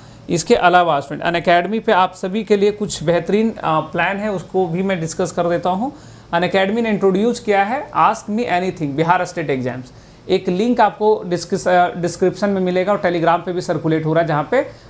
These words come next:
आप कोई भी डाउट जो है उसको एक Google form के माध्यम से उसमें fill कर सकते हैं। History, पॉलिटी, geography, current affairs, जो भी डाउट होंगे वो आप वहाँ से पूछ सकते हो।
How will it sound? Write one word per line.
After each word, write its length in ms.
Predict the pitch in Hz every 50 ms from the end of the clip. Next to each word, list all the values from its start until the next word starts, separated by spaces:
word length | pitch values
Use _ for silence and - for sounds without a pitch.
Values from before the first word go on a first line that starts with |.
| - -
आप 220 | - 165 170 170 -
कोई 240 | - 214 233 247
भी 140 | 196 226 240
डाउट 320 | 190 185 170 180 202 214 180
जो 120 | 180 190
है 120 | 208 233
उसको 320 | 226 196 - - 226 240 220
एक 160 | 196 165 143
Google 240 | 165 170 180 208 214
form 260 | 214 - 190 190 185
के 100 | - 202
माध्यम 340 | 185 180 170 160 160 180 175
से 100 | - 226
उसमें 200 | 214 220 208 180
fill 200 | - 190 170 139
कर 120 | 156 147
सकते 300 | - - 139 - - -
हैं। 220 | 120 113 113 - - - - - - - -
History, 280 | 185 156 - - 196 180
पॉलिटी, 440 | - 185 185 185 180 156 185 185
geography, 420 | 170 180 175 175 180 180 185 185 170
current 280 | 175 180 175 180 175
affairs, 220 | 170 147 165 160 147
जो 140 | 165 214 214
भी 100 | 220 214
डाउट 280 | 175 175 165 165 165
होंगे 200 | 151 143 131 135
वो 120 | 151 160 170
आप 180 | 165 160 160
वहाँ 120 | 156 147 147
से 120 | - 175
पूछ 220 | 139 160 160 156
सकते 280 | 156 - 170 151 - 185
हो। 260 | 185 185 220 285 -